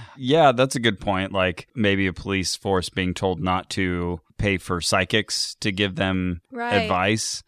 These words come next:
Speaker 1: You know, that I could see someone up high saying that because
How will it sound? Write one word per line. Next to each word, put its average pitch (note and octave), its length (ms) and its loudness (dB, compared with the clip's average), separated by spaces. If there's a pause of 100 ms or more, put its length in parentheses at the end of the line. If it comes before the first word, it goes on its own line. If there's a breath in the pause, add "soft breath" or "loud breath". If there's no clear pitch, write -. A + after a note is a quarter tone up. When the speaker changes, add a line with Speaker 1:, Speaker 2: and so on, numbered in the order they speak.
(180)
Speaker 1:
You A2 140 0
know, F#2+ 160 2
that F#2 120 -2
I G2 120 2
could G2+ 180 -2
see F#2+ 360 0
someone F2+ 720 0
up F#2 220 -4
high F#2 300 0
saying F#2 340 -2
that G2 240 0
because F#2 500 -4